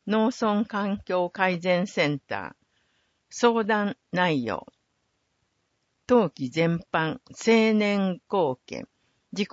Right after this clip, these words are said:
破産、悪徳商法、貸金請求、離婚、賃貸借など。相談は無料で、秘密は厳守されます。お問い合わせ。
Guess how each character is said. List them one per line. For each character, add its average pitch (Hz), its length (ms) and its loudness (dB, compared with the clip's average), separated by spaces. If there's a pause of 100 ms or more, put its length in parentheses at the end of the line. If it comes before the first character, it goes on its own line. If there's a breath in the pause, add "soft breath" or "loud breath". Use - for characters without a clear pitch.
(100)
破 214 200 -6
産、 123 340 -6 (400)
悪 165 300 -8
徳 202 320 -4
商 165 360 0
法、 120 340 -6 (520 soft breath)
貸 - 380 -8
金 202 320 -2
請 165 360 -2
求、 - 380 -6 (400 soft breath)
離 190 180 -6
婚、 190 440 -2 (300)
賃 226 280 4
貸 190 300 -2
借 147 420 -8
な 139 160 -2
ど。 127 180 -8 (960)
相 214 360 0
談 202 260 0
は 190 140 2
無 180 180 -2
料 180 280 0
で、 160 220 -6 (260 soft breath)
秘 202 80 2
密 226 300 4
は 190 200 2
厳 196 240 0
守 143 180 -8
さ 135 160 -6
れ 123 140 -4
ま 120 180 -4
す。 - 160 -20 (1000)
お 180 100 -8
問 247 360 2
い 190 40 -2
合 202 100 -2
わ 196 160 -2
せ。 - 280 -6